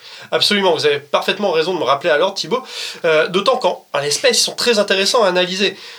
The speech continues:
De façon, euh, triviale, la concrétisation d'un tel deal générerait un effet taille bien compris, avec les effets d'annonce qui iraient de pair d'ailleurs.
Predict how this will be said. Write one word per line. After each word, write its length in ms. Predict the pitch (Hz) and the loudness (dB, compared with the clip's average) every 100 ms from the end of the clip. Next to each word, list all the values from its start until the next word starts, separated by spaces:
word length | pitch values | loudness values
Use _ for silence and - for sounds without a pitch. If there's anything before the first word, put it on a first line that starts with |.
| - _ _ - | -20 _ _ -6
De 100 | - | -4
façon, 280 | 254 254 294 | 2 2 2
euh, 320 | 277 - - | 0 -4 -10
triviale, 680 | - - 214 185 185 139 - - _ - | -8 -2 -2 2 2 2 -4 -16 _ -4
la 140 | 170 | -2
concrétisation 600 | 262 277 277 254 240 330 302 | -2 -2 -4 0 2 2 0
d'un 80 | |
tel 320 | 143 - 180 151 | -2 -2 -2 -2
deal 280 | 196 294 | -2 0
générerait 440 | 208 175 175 170 226 | 0 0 0 2 2
un 100 | 185 | 2
effet 160 | 160 | 0
taille 160 | 185 208 | 0 0
bien 180 | 160 196 | 2 0
compris, 520 | 196 202 190 151 - | 0 -2 -2 -6 -6
avec 240 | - 151 147 | -2 0 0
les 120 | 160 | -2
effets 160 | 160 180 | -2 0
d'annonce 320 | 165 165 226 | 2 2 0
qui 140 | - 170 | 0 -2
iraient 220 | 160 196 | 0 -2
de 40 | |
pair 220 | 190 185 | 0 -2
d'ailleurs. 300 | 123 135 127 | 0 -4 -4